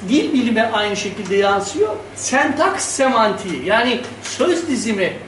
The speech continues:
anlam bilimi kuşatabilir mi dediğimizde gene patinaj yapmaya başlıyoruz. Gene bir dualizm ortaya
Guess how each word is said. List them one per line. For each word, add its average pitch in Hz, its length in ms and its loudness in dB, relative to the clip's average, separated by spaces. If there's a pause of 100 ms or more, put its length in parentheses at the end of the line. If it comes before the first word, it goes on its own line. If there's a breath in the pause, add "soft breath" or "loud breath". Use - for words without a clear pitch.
anlam 208 440 2
bilimi 185 320 -4
kuşatabilir 196 680 -2
mi 180 160 -2
dediğimizde 170 680 -2 (400)
gene 262 320 2
patinaj 185 500 -2
yapmaya 160 400 -6
başlıyoruz. 214 400 -2
Gene 240 220 0
bir 185 120 -6
dualizm 160 380 0
ortaya 135 400 -6